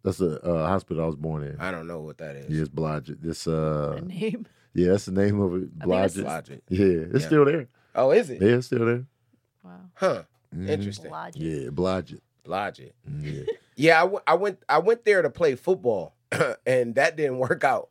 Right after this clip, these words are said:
Speaker 1: Uh-huh.
Speaker 2: Uh, so while I was there, I got into theater 'cause I knew, I was like, "Okay, I know I wanna be an actor. The best actors come from the stage. Let me get into this theater department and
Speaker 1: Mm.
Speaker 2: figure out if I'm even good or not."
Speaker 1: Yeah.
Speaker 2: 'Cause in Detroit, there wasn't,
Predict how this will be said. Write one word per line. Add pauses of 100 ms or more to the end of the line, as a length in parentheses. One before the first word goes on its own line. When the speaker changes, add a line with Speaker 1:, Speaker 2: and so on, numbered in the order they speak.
(120)
Speaker 1:
Uh-huh.
Speaker 2:
Uh,
so
while
I
was
there,
I
got
into
theater
'cause
I
knew, (360)
I
was
like,
"Okay, (100)
I
know
I
wanna
be
an
actor. (320)
The
best
actors
come
from
the
stage. (360)
Let
me
get
into
this
theater
department
and (100)
Speaker 1:
Mm.
Speaker 2:
figure
out
if
I'm
even
good
or
not." (120)
Speaker 1:
Yeah. (260)
Speaker 2:
'Cause
in
Detroit, (360)
there
wasn't,